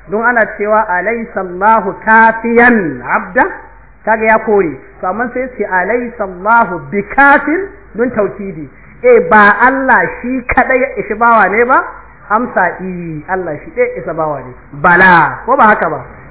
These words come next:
To duk misali na sai ce, "Fal hasbu." To kalima hasabu ta can, "Ya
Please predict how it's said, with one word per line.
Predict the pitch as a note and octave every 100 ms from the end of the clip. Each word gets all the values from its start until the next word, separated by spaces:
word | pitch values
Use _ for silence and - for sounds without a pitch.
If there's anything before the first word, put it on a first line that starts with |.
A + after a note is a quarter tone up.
| -
To | F3+
duk | A#3+
misali | A#3+ - E3+ D#3+
na | C#3+ D3
sai | A3 A3+
ce, | G3+ F3+
"Fal | F3 E3+
hasbu." | - B3 - F3+ D3 - - - - -
To | - D#3+
kalima | A3 D4+ E4+
hasabu | - B3 A#3+ B3+ A3
ta | A3 A3
can, | A#3 A#3+
"Ya | A#3